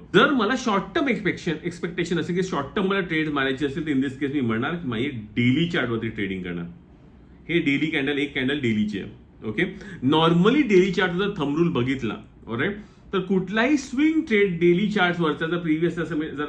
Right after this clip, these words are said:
हे दाखवायला गेलो तर कुठलाही स्विंग ट्रेड डेली चार्ट्सवरती जरी, जरी मारला, एक्झाम्पल इकडे हा चॅनल पट्टीमधनं हा समजा इकडनं बाहेर निघालेला होता, त्याला फुल्ली मॅच्युअर व्हायला, ऑलराईट, इकडे नोव्हेंबरमध्ये ट्रेड मारल्यावरती फुल्ली मॅच्युअर व्हायला जवळजवळ त्याला दोन ते तीन महिने लागतात सांगितल्याप्रमाणे.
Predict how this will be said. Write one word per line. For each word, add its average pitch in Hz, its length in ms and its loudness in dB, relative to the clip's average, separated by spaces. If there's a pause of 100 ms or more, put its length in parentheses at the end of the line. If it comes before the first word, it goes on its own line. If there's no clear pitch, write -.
हे 143 120 -6
दाखवायला 135 440 -4
गेलो 127 280 -2 (320)
तर 165 60 -6
कुठलाही 226 560 2
स्विंग 233 360 2
ट्रेड 185 400 0
डेली 160 260 2
चार्ट्सवरती 180 500 -2
जरी, 175 180 2
जरी 170 260 -2
मारला, 156 280 0
एक्झाम्पल 151 320 -4
इकडे 147 180 -4
हा 151 100 -2
चॅनल 143 300 -4
पट्टीमधनं 143 540 -6
हा 139 120 -4
समजा 135 240 -4
इकडनं 135 280 -4
बाहेर 123 180 0
निघालेला 123 380 -2
होता, 117 320 -4 (400)
त्याला 208 180 2
फुल्ली 214 520 2
मॅच्युअर 196 420 0
व्हायला, 120 300 0 (140)
ऑलराईट, 131 280 -2
इकडे 170 300 0
नोव्हेंबरमध्ये 185 720 0
ट्रेड 175 280 2
मारल्यावरती 170 500 -2
फुल्ली 175 400 0
मॅच्युअर 175 380 0
व्हायला 160 220 0
जवळजवळ 165 640 0
त्याला 170 160 0
दोन 151 400 2
ते 160 120 -2
तीन 143 200 -4
महिने 127 260 0
लागतात 123 280 -4
सांगितल्याप्रमाणे. 104 1120 -8